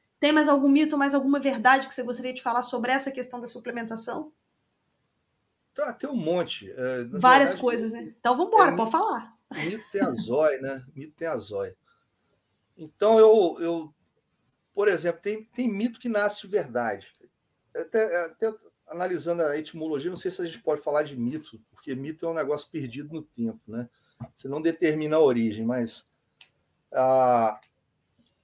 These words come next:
Speaker 2: existem algumas frases mágicas na suplementação que, que atrapalham também muito o nosso trabalho, né?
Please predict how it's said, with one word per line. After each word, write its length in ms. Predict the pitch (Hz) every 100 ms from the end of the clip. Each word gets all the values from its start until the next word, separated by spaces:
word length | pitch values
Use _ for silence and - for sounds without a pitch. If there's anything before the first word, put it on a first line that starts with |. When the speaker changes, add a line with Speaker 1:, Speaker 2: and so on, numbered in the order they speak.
| _ _ _ -
Speaker 2:
existem 340 | 143 226 302
algumas 320 | 240 247 220
frases 320 | - 175 175
mágicas 400 | 151 143 151 143
na 80 | 139
suplementação 880 | 127 - 135 127 123 117 139 170 117 _ _ _ _ _ _ _ _ _ _ _ _ _
que, 1040 | - 147 147 143 143 139 123 117 101 - _ _ _ _ _ _
que 100 | -
atrapalham 540 | 160 - 175 - 190 196
também 200 | 175 180
muito 260 | 170 202
o 40 | 185
nosso 260 | 180 175
trabalho, 460 | - 139 95 90 90
né? 200 | 98 123